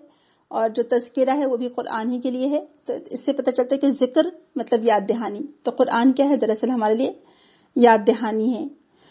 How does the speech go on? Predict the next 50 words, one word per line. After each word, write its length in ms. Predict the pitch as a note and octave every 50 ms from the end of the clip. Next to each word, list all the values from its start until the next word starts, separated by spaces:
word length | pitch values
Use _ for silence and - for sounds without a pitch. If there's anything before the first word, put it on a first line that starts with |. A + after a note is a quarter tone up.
| _ _ _ -
ہمیں 160 | C4 C4 B3+
بار 240 | A#3+ A#3+ A#3 A3+ A3+
بار 200 | A3 B3+ C4 C4
ریمائنڈ 440 | C#4 C4 B3 A#3 A3+ A3+ A#3+ B3
کرتا 220 | C4 B3 B3 - C4+
ہے 80 | C#4+ C4+
کہ 80 | -
تم 160 | - - B3+ -
اپنے 240 | - - - A#3+
اخلاق 400 | - A3+ - - A3+ G#3+ G#3+ G#3+
کو 80 | - A#3
اچھا 200 | A3 A3 - A#3
بناؤ، 240 | G#3 G#3 G#3+ G#3+ A#3
ہمیں 160 | B3 A#3+ A#3+
بار 200 | A3+ A#3 A3+ A3+
بار 140 | A3+ B3+ B3+
ریمائنڈ 360 | C#4+ C#4 C4 B3 B3 C4 C4+
کرتا 260 | C#4 B3 B3 - B3+
ہے 100 | C#4 -
کہ 100 | - -
تم 220 | B3+ - C#4 C#4 C4+ C#4 - _ _ _ - -
حلال 280 | B3 A#3 A3+ A3+ A3+
کو 120 | A#3 - C4+
حلال 280 | C4 A3+ A3 A3 A3+
اور 160 | A#3+ A#3+ C4 C4+
حرام 220 | B3 A3 G#3+ A3
کو 100 | - -
حرام 260 | B3+ A#3+ G#3 G#3 A3
جانو، 240 | A3 G#3+ G3+ - - - - _ _ _ _ _ _ _ _ _ -
ہمیں 140 | C4+ C4+
بار 240 | B3+ B3 A#3 A#3 A#3
بار 140 | A#3 B3+ C4
ریمائنڈ 380 | C#4 C#4 C4 B3 A#3+ B3 B3 A#3+
کرتا 240 | A#3+ A#3 - -
ہے 100 | C4 C4
کہ 140 | C4 - C#4+
تم 200 | C#4 - D4 C4+ - -
ایک 180 | A3+ A#3 A#3+ C4
اللہ 260 | A#3 A#3 A#3 B3+ C#4 C4+
کی 80 | - A#3+
عبادت 380 | A3 G#3+ G#3 G#3 G#3 G3+ - -
کرو، 200 | A3 G3 G#3+ A3+ A3+ _ _ _ _ _ -
اس 120 | A#3+ -
کے 80 | - A#3+
ساتھ 180 | B3 A#3+ A#3 -
کسی 180 | B3 A#3 -
کو 80 | - C4
شریک 360 | B3 - C4+ A#3 A#3+ A#3+ B3
نہ 100 | B3+ A3+ A3+
ٹھہراؤ۔ 300 | B3+ A3+ G3 F#3+ G#3